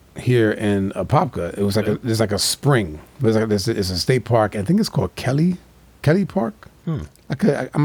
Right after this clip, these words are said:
Speaker 1: might, might be wrong on that, but it's, it's in Apopka. Look it up, look it up, people. Um, really cool though, man. It was like, if you have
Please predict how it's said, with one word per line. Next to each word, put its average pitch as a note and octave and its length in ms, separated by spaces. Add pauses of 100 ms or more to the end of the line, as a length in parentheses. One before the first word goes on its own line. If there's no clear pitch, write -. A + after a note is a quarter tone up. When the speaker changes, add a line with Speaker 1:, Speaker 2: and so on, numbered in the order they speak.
(120)
Speaker 1:
might, D#3+ 200
might D3+ 120
be C#3+ 120
wrong G#2+ 260
on G2+ 40
that, G2 140
but G#2+ 60
it's, A#2 80
it's - 160
in E3 60
Apopka. G#2 460 (320)
Look C3+ 160
it A#2 80
up, A2+ 80
look D3+ 160
it A#2 80
up, F#2 140
people. F2+ 300 (580)
Um, G#2 360 (220)
really G#3+ 240
cool A3+ 240
though, G#2+ 160
man. G#2 220
It G#2 80
was G2+ 180
like, G#2+ 300 (640)
if A#2 160
you D#3 140
have C#3 300